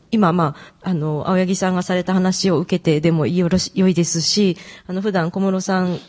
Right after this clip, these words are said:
が、あ、えっと、コナンダンスワークショップを見ていても、動かないというパフォーマンスをする人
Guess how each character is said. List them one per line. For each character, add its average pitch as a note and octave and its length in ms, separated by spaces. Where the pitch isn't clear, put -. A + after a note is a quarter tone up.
が、 F3 300
あ、 C#3+ 260
え F#3 100
っ D#3+ 40
と、 D#3+ 340
コ G#3 140
ナ G3+ 180
ン F#3 240
ダ G3 100
ン G3 60
ス F#3+ 100
ワ F#3+ 80
ー - 20
ク - 60
シ - 80
ョ G3+ 40
ッ - 20
プ - 180
を D#3+ 80
見 E3+ 120
て F3 140
い D#3+ 80
て D#3+ 180
も、 F#3 280
動 B3+ 300
か - 340
な B3+ 140
い D#3 80
と - 120
い C4 60
う C4+ 80
パ G3+ 140
フ G3+ 160
ォ F#3+ 40
ー F3+ 40
マ F3 180
ン F3 60
ス - 180
を E3 80
す E3 180
る D#3+ 80
人 - 280